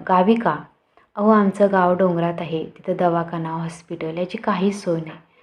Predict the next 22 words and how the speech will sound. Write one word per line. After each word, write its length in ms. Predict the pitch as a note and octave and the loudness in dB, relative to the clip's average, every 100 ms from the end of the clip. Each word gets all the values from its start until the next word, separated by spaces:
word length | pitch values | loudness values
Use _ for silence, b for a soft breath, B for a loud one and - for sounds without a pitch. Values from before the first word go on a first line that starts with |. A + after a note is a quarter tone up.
| b b _ | b b _
म्हणून 180 | A3 A3 | 4 6
मुलांनी 380 | G#3+ G3 F#3+ G3 | 8 6 4 2
ठरवलं 580 | G#3 F#3+ F3+ E3 D#3+ E3+ _ _ | 2 2 2 0 -6 -8 _ _
आपल्या 280 | F#3 - F3 | -10 0 2
गावात 480 | F3 F3 E3+ E3+ E3 D#3+ - | 4 2 0 -2 -6 -8 -4
छोटंसं 400 | F#3 F#3+ F#3+ G3 | -2 -2 -2 -2
हॉस्पिटल 460 | F#3+ - F3+ F#3 | -2 -8 -6 -2
उभं 220 | F3+ C#3+ | -2 -4
करू, 240 | - - F3 - b b b b | -10 -10 -16 -20 b b b b
म्हणजे 200 | G#3 G#3 | -2 2
गावातील 520 | G3+ F#3+ F#3 F#3 F#3+ | 4 4 2 0 0
गरिबांना 480 | F#3 F3+ F#3 F#3 F3+ | 4 4 2 0 -2
पण 300 | F3+ E3+ D#3+ | -4 -6 -8
सेवा 380 | E3 G3+ E3+ D#3+ | -6 0 0 0
देता 360 | E3+ E3 E3 D#3+ | 0 -2 -2 -10
येईल. 380 | D#3 D3+ - _ _ _ _ - | -10 -14 -18 _ _ _ _ -6
आम्ही 260 | G3 G3 | 2 2
इथे 200 | G3 G3 | 2 0
आहोत 320 | F#3+ F3+ E3 E3 | -2 0 -2 -2
कारण 200 | - F3+ | -4 -2
आमच्या 420 | F3+ F3 E3+ E3+ F3+ | -2 -4 -6 -2 0
यांची 500 | E3+ E3 E3 E3+ | 0 -2 -4 -8